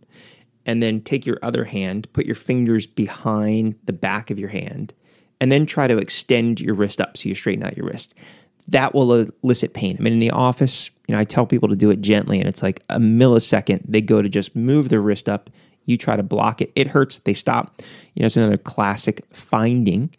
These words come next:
And the reverse is true for golfer's elbow. You know, if you have palm up, elbow straight, and then the hand lays down, put your hand on the palm and try to bring it up.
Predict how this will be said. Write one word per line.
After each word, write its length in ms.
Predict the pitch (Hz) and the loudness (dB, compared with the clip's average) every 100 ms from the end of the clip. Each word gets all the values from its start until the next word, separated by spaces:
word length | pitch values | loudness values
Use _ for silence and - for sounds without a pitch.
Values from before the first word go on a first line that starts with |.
| - - _ - | -20 -20 _ -2
And 240 | 135 139 | 0 4
the 80 | 139 | 6
reverse 640 | 135 123 123 139 202 - | 4 4 2 4 2 2
is 160 | 139 127 | -2 -2
true 380 | - 113 104 113 | -2 0 2 0
for 160 | - | -4
golfer's 560 | 127 127 135 170 131 101 | 0 2 2 2 0 -2
elbow. 440 | - - - - - - _ | -4 -6 -10 -12 -18 -20 _
You 80 | - | -2
know, 100 | 117 | 0
if 120 | 113 | 0
you 80 | 117 | -2
have 300 | 117 113 110 | -2 -2 -4
palm 400 | - 123 110 104 - | -6 -2 0 -2 -2
up, 340 | - 147 - - | 0 0 -2 -6
elbow 380 | 98 92 92 98 | -6 -4 -2 -4
straight, 520 | - - 95 92 - _ _ - - _ - | -6 -8 -6 -6 -10 _ _ -20 -20 _ -10
and 200 | 110 101 | -4 -2
then 300 | 101 98 92 | -2 -4 -6
the 120 | 135 | -10
hand 520 | 104 - 107 98 101 - | -10 -6 -4 -4 -6 -8
lays 340 | 104 95 92 | -8 -6 -8
down, 560 | 107 104 107 95 - 139 _ _ _ _ _ - | -10 -8 -8 -10 -10 -12 _ _ _ _ _ -6
put 140 | - | -4
your 140 | 107 | -4
hand 460 | 104 - 107 104 101 - | -6 -4 -2 0 -2 -6
on 260 | 113 101 90 | -6 -4 -6
the 60 | |
palm 500 | 87 - 135 131 95 92 | -8 -6 -4 -2 -4 -6
and 120 | 107 | -8
try 200 | - 110 | -6 -6
to 80 | 95 | -6
bring 440 | 92 - 101 92 | -10 -6 -4 -4
it 100 | 95 | -2
up. 280 | 123 - _ | -4 -4 _